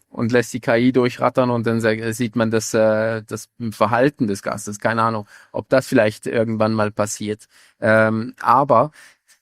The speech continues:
jetzt hier beim, beim Fall Housekeeping, das ist schon klar, wenn man die Daten sauber hat, dann kann man natürlich auch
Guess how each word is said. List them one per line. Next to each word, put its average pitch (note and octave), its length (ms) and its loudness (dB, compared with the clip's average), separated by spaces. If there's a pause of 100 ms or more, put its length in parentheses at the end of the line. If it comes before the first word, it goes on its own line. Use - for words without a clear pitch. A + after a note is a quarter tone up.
(280)
jetzt B2+ 220 4
hier C#3 180 2
beim, A#2 300 2
beim A2 320 0
Fall A2 240 2
Housekeeping, B2 760 0
das A2+ 200 -2
ist - 240 -6
schon C3 240 0
klar, B2 320 2
wenn A2 100 0
man A#2 200 0
die A2+ 100 -6
Daten B2+ 400 0
sauber A#2+ 360 2
hat, C3+ 200 -2
dann A#2 80 -4
kann B2+ 160 -2
man A#2 120 0
natürlich A#2 420 -4
auch A2+ 200 2